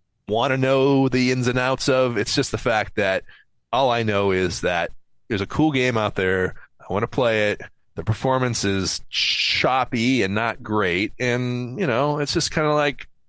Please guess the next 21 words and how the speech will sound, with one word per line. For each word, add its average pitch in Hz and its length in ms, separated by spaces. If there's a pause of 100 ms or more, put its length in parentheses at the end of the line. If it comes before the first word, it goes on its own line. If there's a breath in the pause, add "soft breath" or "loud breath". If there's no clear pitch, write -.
(100)
you 165 100
know, 123 140
it's 127 160
like 131 140
the 131 100
Christmas, - 500
you 131 80
know, 117 140
it's 117 140
like 127 160
I 120 80
get 120 140
to 120 60
see 127 220
the, 104 260
the 110 140
Christmas - 420
present 101 380
behind 104 300
the 95 60
glass 90 500